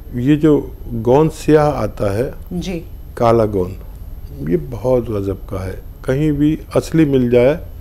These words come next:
Speaker 1: चाहे सौ दो सौ ग्राम ही मिल जाए, लेकिन ये सौ दो सौ ग्राम गोंद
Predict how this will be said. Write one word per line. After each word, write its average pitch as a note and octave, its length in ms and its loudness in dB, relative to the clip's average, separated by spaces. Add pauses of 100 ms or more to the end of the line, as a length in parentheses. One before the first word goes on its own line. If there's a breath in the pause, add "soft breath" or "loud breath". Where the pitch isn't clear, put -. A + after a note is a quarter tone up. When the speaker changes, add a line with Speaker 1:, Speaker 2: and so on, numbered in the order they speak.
(420 loud breath)
Speaker 1:
चाहे C3+ 200 4
सौ C#3+ 300 4
दो C3+ 140 6
सौ B2+ 180 2
ग्राम A2+ 340 2
ही G#2 80 -4
मिल G2+ 240 -2
जाए, E2+ 240 -6 (960 loud breath)
लेकिन F3+ 240 2
ये F3+ 140 4
सौ E3 300 4
दो D#3+ 140 2
सौ D3+ 180 -2
ग्राम C3 440 2
गोंद B2 400 0